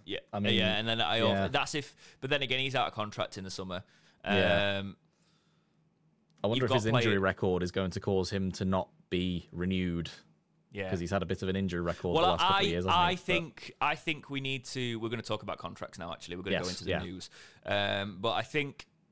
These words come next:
Speaker 1: I think we put a contract on for Barry now. I don't care what
Speaker 2: Hmm.
Speaker 1: league we're in. Just get Barry signed for next season. Um, again,
Speaker 2: Give
Speaker 1: show
Speaker 2: him a
Speaker 1: that
Speaker 2: player
Speaker 1: captain's
Speaker 2: coach role, even. Like,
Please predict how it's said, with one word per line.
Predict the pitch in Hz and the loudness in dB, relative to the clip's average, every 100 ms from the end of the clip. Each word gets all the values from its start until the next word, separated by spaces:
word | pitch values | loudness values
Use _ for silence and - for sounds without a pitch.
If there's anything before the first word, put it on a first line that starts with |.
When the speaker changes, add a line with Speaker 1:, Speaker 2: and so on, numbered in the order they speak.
| _ - | _ -6
Speaker 1:
I | 135 | -4
think | - 165 | -2 -2
we | 156 | -2
put | 143 175 - | 2 2 2
a | |
contract | - 147 - 143 - | 0 -2 0 -2 0
on | 135 | -4
for | 123 | -2
Barry | 101 104 101 | 0 0 2
now. | 101 101 98 | 0 -2 -4
I | - | -4
don't | 113 | -4
care | - 113 113 | 0 0 2
what | 113 | 2
Speaker 2:
Hmm. | 104 | 2
Speaker 1:
league | 82 | 0
we're | 104 104 | 2 2
in. | 101 | 0
Just | 101 98 - | -4 -10 -4
get | 120 - - | -4 -6 -2
Barry | 113 104 | 2 2
signed | 101 104 101 | 0 -2 -2
for | 104 | -4
next | 98 - - | -4 -4 -4
season. | 101 95 98 95 - | -4 -4 -6 -8 -10
Um, | 104 95 95 92 95 98 - _ - - - | -10 -8 -8 -8 -10 -12 -18 _ -20 -12 -8
again, | 123 143 139 | 0 2 4
Speaker 2:
Give | 151 | 4
Speaker 1:
show | 135 | 6
Speaker 2:
him | |
a | - | 4
Speaker 1:
that | |
Speaker 2:
player | - 226 151 | 4 4 4
Speaker 1:
captain's | 147 226 | 2 2
Speaker 2:
coach | - - | 0 0
role, | 180 127 104 | 2 2 2
even. | 101 90 80 - | 0 0 -4 -2
Like, | 127 123 | 0 0